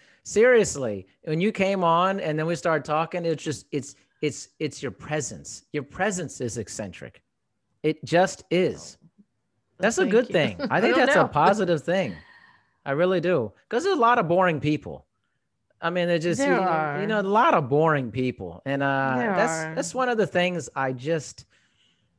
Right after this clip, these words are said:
Speaker 1: it's a hard thing because you talk to people and it's like, "Just don't be boring, you know, just, <laughs> at least just be s-," I don't know. <laughs>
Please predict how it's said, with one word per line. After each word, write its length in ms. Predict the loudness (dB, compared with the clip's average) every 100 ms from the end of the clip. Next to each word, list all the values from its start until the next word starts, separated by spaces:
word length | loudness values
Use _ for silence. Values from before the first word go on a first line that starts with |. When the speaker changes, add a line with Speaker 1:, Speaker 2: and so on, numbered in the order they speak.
| _ _ -8
Speaker 1:
it's 200 | -6 -2
a 80 | 0
hard 340 | 2 0 0
thing 340 | -2 -2 -2 -6
because 300 | -4 -4 -4
you 80 | -6
talk 300 | -2 -2 -4
to 100 | -8
people 460 | -4 -6 -4 -6
and 100 | -6
it's 160 | -8 -6
like, 200 | -6 -6
"Just 260 | -10 -10
don't 220 | -10 -8 -4
be 100 | -4
boring, 520 | -4 -6 -6 -10 -12
you 80 | -8
know, 140 | -6
just, 260 | -6 -6 -6
<laughs> 0 |
at 380 | -6 0 2 2 4
least 260 | 4 4
just 320 | 0 0 0 -2
be 220 | 0 -2
s-," 200 | -4 -12 _ -20 -16 -2
I 140 | 2 4
don't 180 | 4
know. 500 | 6 6 6 4 4 2 2 0 0
<laughs> 400 | 0 0 0